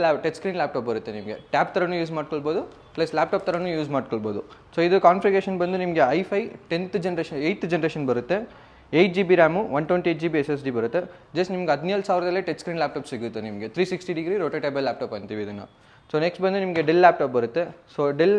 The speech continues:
ನಿಮಗೆ ಐ ಫೈ ಏಯ್ತ್ generation ಬರುತ್ತೆ, ಏಟ್ ಜಿ ಬಿ RAM, ಟೂ ಫಿಫ್ಟಿ ಸಿಕ್ಸ್ ಜಿ ಬಿ ಎಸ್ ಎಸ್ ಡಿ ಬರುತ್ತೆ ನಿಮಗೆ. ಕೇವಲ ಇಪ್ಪತ್ತು ಸಾವಿರದಿಂದ ಸ್ಟಾರ್ಟ್ ಆಗುತ್ತೆ ನಿಮಗೆ ಈ ಲ್ಯಾಪ್‌ಟಾಪ್ಸ್, ಐ ಫೈ ಏಯ್ತ್ generations ಎಲ್ಲ. So ನೆಕ್ಸ್ಟ್ ಬಂದು Lenovo ThinkPad ಲ್ಯಾಪ್‌ಟಾಪ್ಸು. Lenovo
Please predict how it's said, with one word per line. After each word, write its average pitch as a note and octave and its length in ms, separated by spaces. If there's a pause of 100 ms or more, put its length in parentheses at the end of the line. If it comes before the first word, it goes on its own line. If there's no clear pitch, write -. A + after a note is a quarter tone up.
(100)
ನಿಮಗೆ E3+ 260
ಐ F#3 140
ಫೈ F#3 100 (600)
ಏಯ್ತ್ G#3+ 280
generation E3+ 400
ಬರುತ್ತೆ, C3 260 (360)
ಏಟ್ F#3+ 140
ಜಿ G3 120
ಬಿ F#3+ 120
RAM, F3 200 (140)
ಟೂ G3 120
ಫಿಫ್ಟಿ F3+ 280
ಸಿಕ್ಸ್ C#3+ 200
ಜಿ D#3+ 140
ಬಿ D3 80
ಎಸ್ C#3+ 140
ಎಸ್ B2+ 100
ಡಿ B2 100
ಬರುತ್ತೆ A#2+ 260
ನಿಮಗೆ. D3 180 (360)
ಕೇವಲ F3 160 (100)
ಇಪ್ಪತ್ತು F#3+ 220
ಸಾವಿರದಿಂದ E3+ 360
ಸ್ಟಾರ್ಟ್ C3+ 240
ಆಗುತ್ತೆ A2 280
ನಿಮಗೆ A2 220
ಈ - 100
ಲ್ಯಾಪ್‌ಟಾಪ್ಸ್, G#2 340 (100)
ಐ D#3 100
ಫೈ D#3 140
ಏಯ್ತ್ C#3 200
generations G#2+ 480
ಎಲ್ಲ. - 100 (500)
So - 40 (100)
ನೆಕ್ಸ್ಟ್ E3+ 180
ಬಂದು F#3+ 200
Lenovo F#3+ 320
ThinkPad F3+ 380
ಲ್ಯಾಪ್‌ಟಾಪ್ಸು. A#2+ 440 (960)
Lenovo F#3+ 240